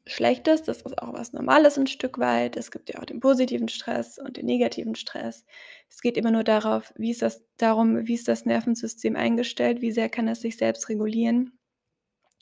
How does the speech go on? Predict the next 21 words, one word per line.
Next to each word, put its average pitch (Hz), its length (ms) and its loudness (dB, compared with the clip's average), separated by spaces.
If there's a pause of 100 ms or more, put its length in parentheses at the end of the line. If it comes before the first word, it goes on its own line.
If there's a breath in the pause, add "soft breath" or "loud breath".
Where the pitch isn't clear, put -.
wie 220 280 2
weit 214 220 2
muss 226 200 0
das 226 160 -4
von - 160 -6
uns 220 220 0
von 233 140 -4
außen 233 340 -2
unterstützt 226 640 -6
werden. 226 400 -8 (1160 loud breath)
Und 254 320 6 (540)
wenn 262 220 8
wir 269 80 10
jetzt 262 220 6
in 262 60 6
'nem 254 100 6
akuten - 420 0
Stresszustand - 840 -2
sind, - 260 -8
das - 200 -8
heißt, - 500 -4